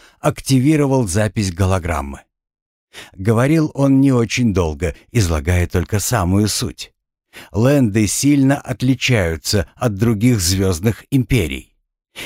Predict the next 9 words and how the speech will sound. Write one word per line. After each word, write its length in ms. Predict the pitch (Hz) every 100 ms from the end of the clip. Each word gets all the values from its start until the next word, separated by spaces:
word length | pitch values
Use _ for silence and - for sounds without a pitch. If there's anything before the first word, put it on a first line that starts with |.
| -
Император 640 | 127 101 113 113 110 110
понимал 560 | - 117 120 135 131 -
это 260 | 107 98
как 340 | 101 104 - 104
никто 440 | 113 - - 101
другой. 580 | 87 127 127 98 67 - _ _ _ - - _
Кирилл 420 | 127 117 135 135
и 200 | - 107
Наталья 720 | 104 101 127 127 113 120 98